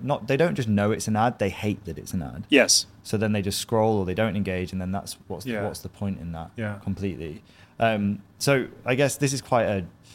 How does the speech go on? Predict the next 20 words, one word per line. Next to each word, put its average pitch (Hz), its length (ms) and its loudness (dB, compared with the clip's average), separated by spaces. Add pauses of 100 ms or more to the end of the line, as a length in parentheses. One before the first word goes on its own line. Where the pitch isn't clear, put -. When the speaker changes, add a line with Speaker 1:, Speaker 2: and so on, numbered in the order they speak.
(500)
Speaker 1:
a 110 60 -2
big 107 220 0
question, 123 360 0
but 90 80 -2
what 120 240 2
is 139 80 0
your 139 100 4
opinion 120 500 0
then 85 200 -2
of 98 280 -2
the 90 140 -2
inf-, 95 260 -2
the 101 80 -6
paid 104 480 0
influencer 85 600 -2
market? 87 500 -6 (760)
Speaker 2:
Well, 202 340 10 (420)
I 196 140 6
think 254 320 0
it's, - 360 0